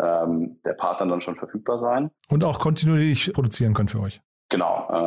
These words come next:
Speaker 1: ähm, ja, also die Order kommt halt rein über ein Tablet von uns, ähm, und dann haben wir natürlich gewisse S O Ps, also Absprachen, ähm, in was für einer Zeit die Order, ähm, dann zubereitet werden muss.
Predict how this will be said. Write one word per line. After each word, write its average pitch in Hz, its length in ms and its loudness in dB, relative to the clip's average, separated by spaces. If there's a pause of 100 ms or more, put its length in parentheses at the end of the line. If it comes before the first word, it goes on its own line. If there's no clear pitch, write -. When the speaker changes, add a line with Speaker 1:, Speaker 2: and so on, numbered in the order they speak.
(160)
Speaker 1:
ähm, 82 100 0
ja, 85 120 0
also 87 160 -4
die - 100 0
Order 95 220 2
kommt 92 180 -2
halt 92 140 -2
rein 101 340 0
über 92 140 0
ein 90 80 0
Tablet 110 320 -4
von 92 120 -4
uns, 92 460 -2
ähm, 85 520 0
und 82 640 -2 (120)
dann 85 160 -2
haben 82 80 -2
wir 87 60 0
natürlich - 300 -4
gewisse - 240 -2
S - 160 -2
O 82 40 0
Ps, 98 320 -2
also - 160 -2
Absprachen, - 560 -2 (380)
ähm, 82 760 0
in 78 120 -2
was 82 180 -2
für 87 60 -2
einer 87 80 -2
Zeit - 280 -4
die - 60 0
Order, 87 380 0 (360)
ähm, 85 640 0
dann - 160 -4
zubereitet 110 460 -2
werden 87 240 0
muss. 85 340 -2